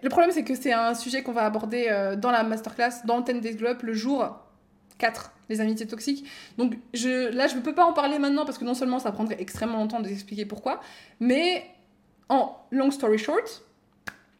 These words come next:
globalement, elle est chiante et toxique. Bah, déjà, un, c'est bien que tu sois consciente qu'elle est toxique, et deux, c'est à toi qui choisis. Est-ce que t'as envie de... Enfin, pour l'instant, au moins, t'es consciente de ta réalité, t'es consciente que cette personne n'est pas bonne pour toi, mais tu choisis de la garder.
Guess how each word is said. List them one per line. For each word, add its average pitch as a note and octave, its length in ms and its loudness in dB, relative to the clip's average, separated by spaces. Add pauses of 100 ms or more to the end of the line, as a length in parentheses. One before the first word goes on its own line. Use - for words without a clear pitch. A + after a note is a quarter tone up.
(260)
globalement, B3 360 2
elle A#3+ 140 2
est A3 40 4
chiante A3 320 -4
et G#3 40 -8
toxique. G3 360 -10 (200)
Bah, G3+ 180 4 (480)
déjà, A#3 340 4
un, B3 120 4
c'est A#3+ 100 -4
bien A3+ 160 2
que A#3+ 60 -8
tu A#3 60 -10
sois A3 160 -4
consciente A3+ 360 -6
qu'elle G#3 120 -2
est G3+ 60 0
toxique, G3+ 440 -6 (340)
et A3+ 120 2
deux, C4 280 0 (480)
c'est - 180 -2
à A#3+ 80 8
toi C4 160 -2
qui D#4+ 120 -4
choisis. D#4+ 280 -4 (480)
Est-ce C4 160 4
que D4+ 80 -2
t'as C#4 140 2
envie C4+ 300 2
de... C4+ 460 -2
Enfin, B3 180 2
pour B3+ 120 0
l'instant, C4 600 4
au C4+ 60 2
moins, D4 240 4
t'es C4+ 200 -4
consciente C4 580 -2
de A3 80 -2
ta A3 120 0
réalité, A3+ 340 -2
t'es G#3+ 100 -6
consciente C4 300 -2
que C4+ 60 -6
cette A3 120 -4
personne A3+ 200 -2
n'est A#3 40 0
pas A3 120 0
bonne G#3+ 160 -2
pour A3 120 -8
toi, C4+ 180 -2
mais B3+ 100 -2
tu A3+ 100 -6
choisis A#3 400 -2
de G#3+ 60 -6
la G#3+ 80 0
garder. G#3 400 -4